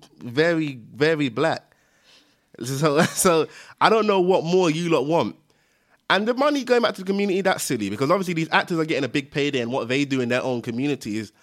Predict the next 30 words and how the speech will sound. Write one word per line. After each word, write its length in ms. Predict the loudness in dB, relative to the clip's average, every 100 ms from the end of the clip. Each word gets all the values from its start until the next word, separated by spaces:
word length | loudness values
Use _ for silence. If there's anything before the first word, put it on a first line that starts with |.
| _ -2
that 140 | -2
will 80 | -2
speak 300 | -4 -4 -4
for 140 | -6
itself. 580 | -6 -4 -2 -2 -4 -14 _ _ _ _ _ _ _
So 440 | -6 -2 0 -2 -6 _ _ _ _ _ _ _ _ _ _ -6
I 60 |
don't 140 | -2 0
know 160 | 0
what 180 | 0 -2
you 80 | -4
lot 160 | -6 -8
want. 240 | -12 -14 _ _ -12 0
Go 180 | 0
see 220 | 0 -2 -4
the 60 |
film. 440 | -4 -6 -8 -8 -14 _ -14
It's, 280 | -12 -12
it's 240 | -12 -12 -10
really, 560 | -6 -4 -2 -4 -6 _ _ _ _
really 300 | -6 -4 -4
good. 320 | -8 -8 -10 _ _ _ _ _ _ _ _ _ _ _ _ -8
A 80 |
big 220 | -2 0 2
part 200 | 2 2
of 80 |
the 20 | 2
film, 280 | 2 2
though, 280 | 2 0 -2 _ _ _ _
were, 400 | 2 4 4 2